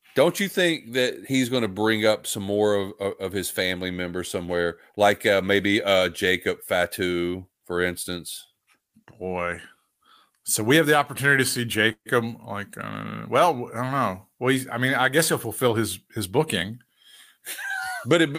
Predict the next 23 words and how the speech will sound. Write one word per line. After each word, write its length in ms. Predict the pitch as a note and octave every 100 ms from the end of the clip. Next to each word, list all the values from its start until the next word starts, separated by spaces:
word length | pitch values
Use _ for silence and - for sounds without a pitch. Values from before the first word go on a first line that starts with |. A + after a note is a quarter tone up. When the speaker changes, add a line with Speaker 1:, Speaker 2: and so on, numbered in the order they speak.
| D#3
Speaker 1:
it, 260 | F3 -
it 120 | D#3 D#3
might 140 | F3+
not 120 | E3
be 120 | C3+ A#2+
Sat-, 360 | - D3+ D#3
it 60 | C#3
might 140 | D3+
not 100 | C#3+
be 120 | B2 G#2+
Friday, 420 | C3 C3 A#2+ F#2+
but 160 | F#2
maybe 460 | G#2 A#2+ A#2 A2 A2
during, 420 | F#2 G#2+ A#2+ A#2+
at 140 | A2+ -
the 60 |
pay-per-view, 640 | - A2+ - E2+ D#2+ C#2+ D2+ _ -
you 60 |
know, 100 | F2
when 120 | F2 F2
they 120 | E2+
do 260 | D#2+ F2+ E2+
the 200 | D#2+